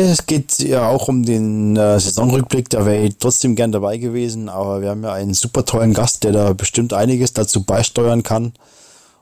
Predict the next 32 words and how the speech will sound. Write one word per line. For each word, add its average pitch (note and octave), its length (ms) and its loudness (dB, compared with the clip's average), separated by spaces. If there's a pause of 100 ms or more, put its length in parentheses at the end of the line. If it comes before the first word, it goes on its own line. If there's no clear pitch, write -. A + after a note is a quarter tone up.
(120)
Und, G2+ 760 -2
ähm, F#2+ 500 2
lasst G2+ 300 -2
dich A#2+ 80 -2
von B2 160 0
den G#2+ 160 2
drei A2 220 0
Grazien A2 480 -2
nicht B2 180 -4
ärgern. C#3 420 -6 (760)
Habt - 240 -6
eine B2+ 80 0
schöne B2+ 320 0
Sendung C#3+ 680 0 (120)
und, A2+ 480 -2
äh, G#2+ 240 2
vielleicht A2 320 -2
melde A2 240 2
ich A2+ 120 -2
mich G#2+ 280 0
mit G#2 220 -2
dem G2+ 120 -4
einen G2+ 280 -4
oder G2+ 200 -8
anderen F#2+ 320 -12
O-Ton G#2 380 -2
später A2+ 360 0
noch A2 220 2
zum - 240 0
Saisonrückblick. G#2 880 -2 (760)
Und, G2 580 -6
ähm, F#2+ 760 0